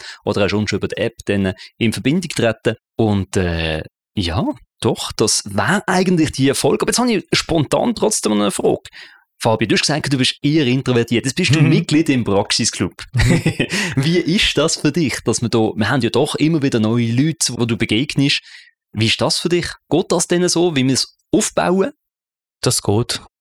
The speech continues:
Speaker 2: Und es geht sogar sehr gut. Wir haben gerade heute eben wieder ein Mittagessen gehabt, wo ich schon die Hälfte der Leute kennt habe. Alles sehr herzliche Menschen. Und wenn, wenn man mich mal kennt, eben, dann fühle ich mich wie auch wohl und dann ist überhaupt kein Problem. Und so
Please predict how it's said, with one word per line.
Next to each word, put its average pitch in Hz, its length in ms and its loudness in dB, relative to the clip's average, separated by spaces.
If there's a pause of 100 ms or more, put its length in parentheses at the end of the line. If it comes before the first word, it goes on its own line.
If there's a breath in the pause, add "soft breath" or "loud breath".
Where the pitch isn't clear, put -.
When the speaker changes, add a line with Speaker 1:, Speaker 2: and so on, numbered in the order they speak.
Speaker 2:
Und 117 100 -2
es - 40 -4
geht 107 180 2
sogar 107 220 2
sehr 110 240 0
gut. - 540 -2
Wir 117 100 0
haben 107 80 2
gerade 113 220 0
heute 117 160 0
eben 110 160 0
wieder 107 200 0
ein 107 80 2
Mittagessen - 920 -2
gehabt, 107 360 0
wo 104 260 2
ich 110 180 -2
schon - 240 -2
die 113 60 0
Hälfte 110 280 0 (120)
der 107 100 0
Leute 107 240 -2
kennt 120 340 0
habe. 113 220 0 (400 loud breath)
Alles 107 380 0
sehr 107 200 2
herzliche 104 480 -2
Menschen. 104 380 0
Und 101 80 0
wenn, 101 260 0
wenn 107 160 2
man 113 140 2
mich 113 100 2
mal 110 160 2
kennt, 117 300 0
eben, 110 120 0
dann 104 100 -2
fühle 107 160 0
ich 107 60 0
mich 104 140 2
wie 107 120 2
auch 104 100 0
wohl 107 260 2
und 101 120 0
dann 104 80 0
ist 101 120 0
überhaupt 107 300 0
kein 110 100 -4
Problem. 113 420 2 (640 loud breath)
Und 107 280 0
so 101 380 2